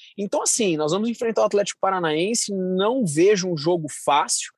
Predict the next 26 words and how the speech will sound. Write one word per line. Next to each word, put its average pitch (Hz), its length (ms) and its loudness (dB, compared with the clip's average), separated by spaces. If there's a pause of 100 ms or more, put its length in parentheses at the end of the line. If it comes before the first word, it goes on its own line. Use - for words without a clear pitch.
(380)
não 156 240 0
vejo 165 380 2
um 135 260 -4
jogo 139 560 0
ganho, 180 500 0 (240)
tem 214 200 0
que 247 100 -2
entrar 202 260 2
com 190 120 -6
seriedade, 165 640 2
tem 226 120 -6
que 226 100 -8
entrar 202 220 0
pra 190 160 -2
vencer, 170 720 0
e 233 240 -4
como 214 260 0
o - 60 -16
Fabrício 247 420 -6
falou, 190 480 2
não 247 240 -8
tenho, 302 300 -4
não 277 300 0
tenho 330 240 2
por 220 240 -2 (100)
que 247 220 4